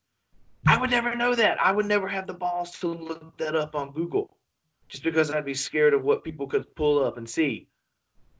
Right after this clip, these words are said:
<laughs> You know, and, and he was one of those guys that I got comfortable and I was like, he mentioned something about, um, about swimming.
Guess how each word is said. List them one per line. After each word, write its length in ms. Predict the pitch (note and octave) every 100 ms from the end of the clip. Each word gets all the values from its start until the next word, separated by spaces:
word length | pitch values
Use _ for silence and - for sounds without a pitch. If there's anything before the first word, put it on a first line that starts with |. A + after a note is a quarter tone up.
| _ _ - _ - _ _ _
<laughs> 260 | - - - - - - _ _ - - _
You 100 | D3
know, 120 | D#3
and, 180 | E3 D#3
and 160 | D#3
he 140 | - F#3
was 200 | A#3 -
one 160 | E3
of 60 | E3+
those 200 | D3+ C3
guys 460 | D3+ B2 B2 B2+ B2
that 100 | B2+
I 100 | D3+
got 200 | D#3+ -
comfortable 600 | - D#3 F3 D#3+ C#3 C3+ - - _ _ _ _ _ _ - -
and 380 | B2+ A#2+ A#2+
I 60 | A#2+
was 220 | B2+ B2
like, 300 | A2 A2 G#2 _ _ _ _ _ _ _ - - _ - -
he 300 | D#3 D#3 C#3+ D3+ - D3 _ _ _ _ - C#3+
mentioned 640 | C#3+ C#3+ C#3+ C#3+ - C#3
something 400 | C3 B2 B2+ B2
about, 280 | G#2+ G2+ G2+ -
um, 400 | G#2 G2+ G2+ G2 _ _ _ _ _ _ _
about 220 | B2+ B2
swimming. 580 | - - D3 D3 A2+ G2+